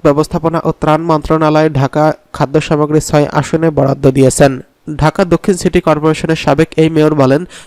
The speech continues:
"প্রধানমন্ত্রীর নেতৃত্বে দেশের প্রতিটি ক্ষেত্রে আমরা উন্নতি করার চেষ্টা করছি। এই উন্নয়ন পরিশ্রম বদলে যাওয়া বাংলাদেশের কিছু আচরণ প্রশ্নবিদ্ধ হচ্ছে।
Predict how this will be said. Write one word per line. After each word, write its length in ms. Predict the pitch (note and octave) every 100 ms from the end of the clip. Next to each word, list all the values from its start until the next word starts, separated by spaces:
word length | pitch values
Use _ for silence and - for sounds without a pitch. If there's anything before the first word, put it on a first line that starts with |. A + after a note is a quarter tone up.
| -
"প্রধানমন্ত্রীর 680 | F3+ F3 F#3 F3+ F3+ F3+ F3
নেতৃত্বে 680 | D#3+ F3+ F3 - D3+ F#3+ E3+
দেশের 280 | D#3 - D#3
প্রতিটি 420 | - E3+ F3 F#3
ক্ষেত্রে 380 | F3+ E3 F3+ F#3
আমরা 240 | D3+ C#3+ -
উন্নতি 320 | E3 E3+ E3+
করার 200 | E3 D#3+ -
চেষ্টা 300 | E3 - B2
করছি। 380 | C3 B2 B2+ - - - -
এই 160 | F#3+ -
উন্নয়ন 340 | F#3 F#3 F3+
পরিশ্রম 480 | E3 D#3+ - F3 E3
বদলে 340 | C#3 D3 D#3+ D#3
যাওয়া 200 | D#3 D3
বাংলাদেশের 560 | D3 D3 C#3+ C#3+ D3+
কিছু 240 | D3 - D3
আচরণ 460 | D3+ C#3+ E3 E3+ E3
প্রশ্নবিদ্ধ 640 | D#3+ - E3 C#3+ C3+ C3
হচ্ছে। 480 | C3+ C3 - -